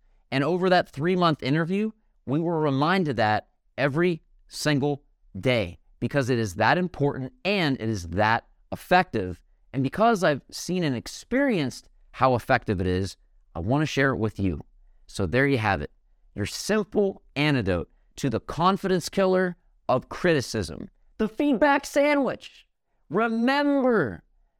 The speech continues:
to celebrate your greatness and acknowledge yourself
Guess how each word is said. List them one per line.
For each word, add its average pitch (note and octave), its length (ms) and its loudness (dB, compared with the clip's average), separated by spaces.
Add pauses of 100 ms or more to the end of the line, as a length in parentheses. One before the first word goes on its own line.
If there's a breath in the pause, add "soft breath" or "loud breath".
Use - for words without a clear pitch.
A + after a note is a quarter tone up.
(120)
to C3 160 -2
celebrate D#3+ 760 0
your A#2+ 120 -2
greatness G#2 640 -2 (100)
and C#3 220 0
acknowledge D#3+ 1000 0 (140)
yourself C3 920 0